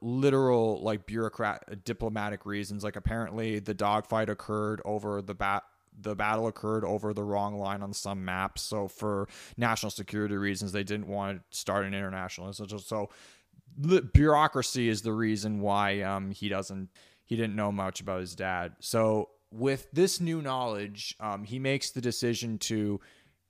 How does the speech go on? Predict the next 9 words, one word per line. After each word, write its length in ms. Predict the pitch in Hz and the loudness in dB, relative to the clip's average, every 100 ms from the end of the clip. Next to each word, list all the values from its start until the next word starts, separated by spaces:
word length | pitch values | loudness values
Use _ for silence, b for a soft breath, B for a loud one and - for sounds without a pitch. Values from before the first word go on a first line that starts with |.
| _ 117 | _ -8
graduate 760 | 117 127 135 113 120 110 104 | 0 2 2 0 0 0 -2
with, 460 | 104 107 101 - - | -2 -2 -2 -6 -6
um, 380 | 110 104 104 98 | -4 -2 -4 -6
the 80 | 107 | -2
rest 280 | 107 107 - | 0 -2 -4
of 120 | 98 | -8
his, 360 | 107 101 98 - | -6 -6 -6 -4
uh, 240 | 98 95 92 _ _ | -2 -2 -6 _ _
t-, 100 | - | -16